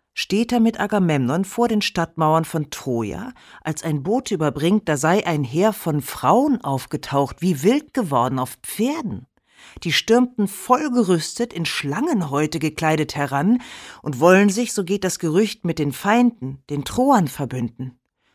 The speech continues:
Aus den Wäldern Skythiens, aus Themyskyra sind diese Kriegerinnen aufgebrochen. Es sind die Amazonen, die ohne Brust, Amazos, die Rechte abgeflammt, um den Bogen zu spannen, berühmt, berüchtigt.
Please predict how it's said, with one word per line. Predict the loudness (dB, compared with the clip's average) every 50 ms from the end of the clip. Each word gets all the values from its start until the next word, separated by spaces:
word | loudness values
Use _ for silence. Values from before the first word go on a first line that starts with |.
| _ _ _ _ _ _
Aus | 2 2 2
den | 2 2 2 4 6
Wäldern | 8 8 8 8 6 4 4
Skythiens, | 0 -4 -4 -2 -2 -2 -2 -2 -4 -4 -2 -2 -4 -6 -8 -10 -12 _ _ _ _ _ _ _
aus | _ -4 -4 -4
Themyskyra | 2 2 4 4 4 2 0 -4 -6 -2 0 0 2 2 2 2
sind | 4 2 0 0 0
diese | -2 -2 -2 -4
Kriegerinnen | -4 0 -2 2 2 2 2 2 2 0 0 2
aufgebrochen. | 2 2 2 2 0 -4 -4 -4 0 0 0 0 0 -2 -2
Es | -2 -4 -4 0
sind | 4 4 4 4 2 -4 _ _ _ _ _ _ -8
die | -6 4 4
Amazonen, | 4 4 4 0 -2 -4 -4 -2 2 2 2 2 2 -2 -4 -6 -10 _ _ _ _ _ _ _ _ _ _ _ -4
die | -2 -2 2 4
ohne | 4 6 6 6 6 4 2
Brust, | 2 0 2 2 2 0 -6 -12 -14 -18 _ _ _ _
Amazos, | 4 4 6 6 4 4 4 2 0 -2 -6 -8 -8 -8 -8 -8 -10 -12 -14 -20 -20 -20 _ _
die | -4 2
Rechte | 4 4 4 4 2 2 2
abgeflammt, | 2 0 -2 _ -4 -2 -2 -2 0 2 2 2 2 -2 -4
um | -2 0
den | 0 -2 0
Bogen | 2 2 2 2 4 4 4 2
zu | 2 -2 -4
spannen, | -4 -6 -4 -6 -6 -4 -4 -2
berühmt, | -2 0 0 2 2 2 2 2 -2
berüchtigt. | -4 0 0 0 0 0 -4 -12 -14 -18 -18 -20 -20